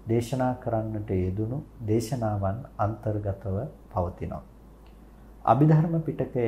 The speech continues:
යනු භාග්‍යතුන් වහන්සේගේ පරමාර්ථ ධර්ම විභාගය රැගත් කොටස. එකෙන් සඳහන් කරන්නේ සූත්‍රය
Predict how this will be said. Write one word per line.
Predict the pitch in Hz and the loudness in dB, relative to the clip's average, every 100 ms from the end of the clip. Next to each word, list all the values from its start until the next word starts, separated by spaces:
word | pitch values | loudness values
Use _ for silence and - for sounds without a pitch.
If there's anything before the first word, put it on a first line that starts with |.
| 101 | 2
යනු | 95 101 131 | 0 -2 -2
භාග්‍යතුන් | 98 101 104 104 101 | -2 -2 -4 -6 -4
වහන්සේගේ | 98 101 98 - 101 98 95 104 107 | -2 -2 -2 -4 -4 -4 -4 -6 -4
පරමාර්ථ | 98 95 107 110 117 123 - 117 | -2 0 0 0 -2 -6 -8 -4
ධර්ම | 101 101 107 | -2 -2 -2
විභාගය | 101 92 95 101 104 104 113 | -4 -2 -2 -2 -4 -6 -6
රැගත් | 117 98 95 98 | -4 -4 -4 -6
කොටස. | - 98 98 - 101 - - - - - - - - - - - | -6 -6 -6 -8 -10 -12 -20 -20 -20 -20 -20 -20 -20 -20 -14 -6
එකෙන් | 127 135 127 | -2 -2 -4
සඳහන් | - 107 107 107 110 107 | -4 -2 0 -2 -4 -6
කරන්නේ | - 98 98 101 92 90 98 123 | -6 -2 0 0 -2 -4 -6 -6
සූත්‍රය | - 113 113 120 | -2 -2 0 0